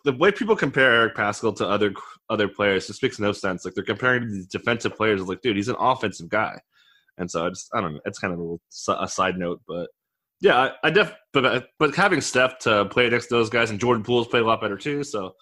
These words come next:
yeah, definitely, um, it's gonna be weird how he affects those guys, uh, all these guys that are, like, you know, D F S bargains and stuff. They probably won't be as attractive.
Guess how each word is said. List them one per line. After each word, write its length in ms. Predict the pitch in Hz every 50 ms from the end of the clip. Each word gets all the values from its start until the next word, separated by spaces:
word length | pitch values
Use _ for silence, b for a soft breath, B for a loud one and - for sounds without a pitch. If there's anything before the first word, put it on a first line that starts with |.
| _ _ _ _ _ _ -
yeah, 140 | 113 104 101
definitely, 560 | 127 143 - - 131 120 113 110 101 98 _ _ _ _ -
um, 260 | 95 95 92 90 92
it's 100 | 92 -
gonna 140 | - 147 127
be 60 | 113
weird 200 | 101 104 113 110
how 220 | 107 110 101 98 98
he 240 | 101 92 120 117 104
affects 440 | 95 - 117 107 - - - - -
those 240 | 95 107 110 110 104
guys, 420 | 98 82 78 76 82 - - - _ _ _ _ _ _ _
uh, 60 | -
all 300 | 87 85 82 76 78 90
these 160 | 90 92 90 -
guys 260 | - 87 85 85 -
that 100 | 82 78
are, 80 | 82
like, 120 | 80 78 - _ _ _ _ -
you 100 | 90 82
know, 200 | 80 80 80 80 - -
D 140 | 95 92
F 120 | 87 - -
S 140 | 87 - _
bargains 360 | - 80 82 82 85 87 87 85
and 100 | 80 -
stuff. 240 | - - 76 76 -
They 80 | 87
probably 260 | 87 - - 85 82 82
won't 120 | 82 -
be 80 | 87 85
as 100 | 82 -
attractive. 440 | - - - 80 80 - 85 85